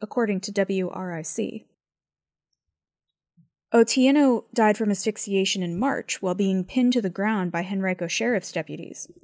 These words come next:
as he was being admitted to Central State Hospital. Eight people in total are facing second-degree murder charges in Otieno's death.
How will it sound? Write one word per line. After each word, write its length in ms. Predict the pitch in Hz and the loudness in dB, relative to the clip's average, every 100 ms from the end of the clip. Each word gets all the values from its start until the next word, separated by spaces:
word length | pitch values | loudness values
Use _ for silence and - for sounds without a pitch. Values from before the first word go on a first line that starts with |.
| _ - | _ -4
as 140 | 208 | -2
he 100 | 240 | 0
was 140 | 233 | 0
being 320 | 214 214 196 175 | 0 0 0 0
admitted 400 | 208 240 175 175 | 0 0 0 -4
to 100 | 247 | -6
Central 320 | 190 175 156 | -6 -8 -10
State 280 | - 156 - | -10 -10 -8
Hospital. 520 | 180 180 - - - _ _ _ _ _ _ _ | -10 -10 -14 -14 -14 _ _ _ _ _ _ _
Eight 220 | 269 - | 2 4
people 300 | - 294 240 | 0 0 2
in 100 | 214 | 2
total 400 | 185 269 294 170 - | 0 2 2 2 -2
are 80 | |
facing 400 | 208 214 214 214 | -2 -2 0 0
second-degree 540 | 208 262 269 208 208 190 | -2 -2 -2 -2 -2 0
murder 320 | 190 254 240 | 0 0 -2
charges 500 | - 170 160 170 160 | -4 -6 -6 -8 -8
in 180 | - 226 | -6 -4
Otieno's 580 | 190 - 170 151 - - | -4 -6 -10 -10 -12 -6
death. 280 | 190 - | -6 -6